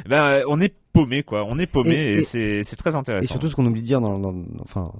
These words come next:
Speaker 2: ou ce qu'on va dire, c'est que c'est un jeu, effectivement, parce qu'au bout d'un moment, on se rend compte qu'il y a une structure à la Metroid,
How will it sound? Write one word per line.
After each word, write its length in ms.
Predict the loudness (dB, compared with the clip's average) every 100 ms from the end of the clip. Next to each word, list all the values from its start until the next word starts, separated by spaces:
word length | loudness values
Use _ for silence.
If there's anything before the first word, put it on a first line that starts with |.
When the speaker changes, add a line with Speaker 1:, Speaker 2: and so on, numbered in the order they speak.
| -12
Speaker 2:
ou 120 | -12 -10
ce 80 |
qu'on 180 | 2 2
va 160 | 4 2
dire, 320 | 4 4 2
c'est 100 | -2
que 60 | -6
c'est 140 | -2
un 80 | 0
jeu, 120 | 2
effectivement, 420 | 2 0 2 4 4
parce 220 | 2 4
qu'au 100 | 4
bout 140 | 6
d'un 100 | 6
moment, 300 | 8 8 6 4 -12 -20 -20 _ _ 2
on 100 | 4
se 80 |
rend 100 | 6 6
compte 180 | 6
qu'il 80 | 6
y 40 | 4
a 20 |
une 40 |
structure 320 | 2 -2 2
à 40 | 4
la 80 | 4
Metroid, 440 | 4 6 8 6